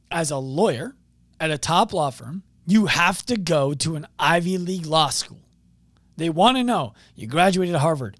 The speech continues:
you graduated Columbia, you graduated Yale,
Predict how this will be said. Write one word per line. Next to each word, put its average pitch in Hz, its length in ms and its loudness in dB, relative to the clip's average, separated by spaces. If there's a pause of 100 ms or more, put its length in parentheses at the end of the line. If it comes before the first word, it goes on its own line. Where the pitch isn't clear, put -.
you 123 120 -10
graduated 180 500 4
Columbia, 160 540 -2 (200)
you 135 120 -10
graduated 160 600 0
Yale, 117 320 -8